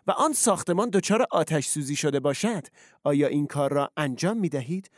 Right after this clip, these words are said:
بدون هیچ سوال و درنگی این کار را انجام می‌دهید، چه بیست دلاری در کار باشد،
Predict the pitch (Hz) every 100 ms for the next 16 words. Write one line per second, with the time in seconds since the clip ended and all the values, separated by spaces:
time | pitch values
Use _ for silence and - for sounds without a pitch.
0 | _ - 147 170 208 151 208 190 - 175
1 | 165 202 220 151 165 190 202 214 - -
2 | 147 285 269 180 214 214 214 220 - 180
3 | 165 - 220 208 156 147 131 156 - -
4 | - - 254 185 180 - - 180 175 190
5 | 175 151 170 156 180 202 160 196 247 -
6 | 202 214